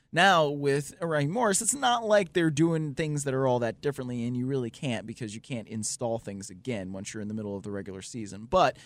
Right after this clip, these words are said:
there are a little bit of coup-, a, a couple tweaks here and there that you might notice. Um, so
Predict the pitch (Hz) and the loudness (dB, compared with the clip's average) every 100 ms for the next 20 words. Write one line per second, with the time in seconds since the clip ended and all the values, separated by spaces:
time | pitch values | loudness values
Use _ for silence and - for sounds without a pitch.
0 | - - 370 269 214 180 160 135 - - | -18 -6 4 6 6 4 2 0 -2 -6
1 | - 143 143 - 196 160 - 165 143 - | -4 -8 -8 -4 -4 -4 -8 -6 -4 -2
2 | 151 135 131 127 120 131 127 127 123 107 | 0 0 0 -2 -4 -6 -4 -2 -4 -4
3 | 117 117 110 107 - _ _ _ 131 127 | -2 -2 -2 -6 -10 _ _ _ 0 0
4 | 123 - - 156 139 135 | 0 0 4 4 4 2